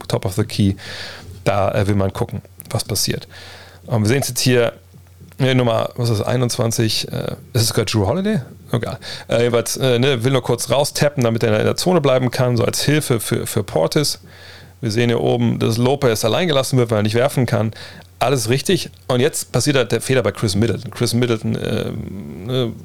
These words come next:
ist Ball-Watching. Auch sicherlich, weil er wahrscheinlich Bobby Portis, der ist auch so ein bisschen sehr offen spielt, aber er denkt wahrscheinlich, dass sein Kollege vorne mit rankommt. Jedenfalls, keiner fühlt sich für Franz hier zuständig. Ähm,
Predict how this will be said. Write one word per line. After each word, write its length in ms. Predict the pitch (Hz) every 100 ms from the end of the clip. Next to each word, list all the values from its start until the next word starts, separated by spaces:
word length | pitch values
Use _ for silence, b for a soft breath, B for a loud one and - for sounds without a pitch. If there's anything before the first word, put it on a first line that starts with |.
| - - -
ist 160 | - 120
Ball-Watching. 720 | 117 135 123 127 131 123 123 - - - B B B B B B B - -
Auch 160 | 117
sicherlich, 500 | 107 117 113 113 - - - - - - - 117
weil 160 | 110
er 80 | 107
wahrscheinlich 320 | 104 120 113
Bobby 180 | 117 110
Portis, 460 | - 113 156 110 -
der 140 | 107
ist 40 |
auch 100 | 117
so 100 | 110
ein 100 | 101 - - - - - -
bisschen 320 | 151 - 143
sehr 240 | 107 120 117
offen 240 | 143 170
spielt, 300 | - - 175
aber 120 | 117
er 40 | 107
denkt 160 | 113
wahrscheinlich, 320 | 113 - 107 107
dass 80 |
sein 140 | 104 104
Kollege 340 | 113 107 107
vorne 200 | - 104
mit 80 | 101
rankommt. 400 | 101 113 123 - B B B B B B B -
Jedenfalls, 440 | 139 135 127 -
keiner 260 | 127 147 139
fühlt 160 | 123
sich 100 | -
für 80 | 127
Franz 260 | - 117 120
hier 100 | 107
zuständig. 540 | 123 120 101 98 - -
Ähm, 380 | 107 110 110 104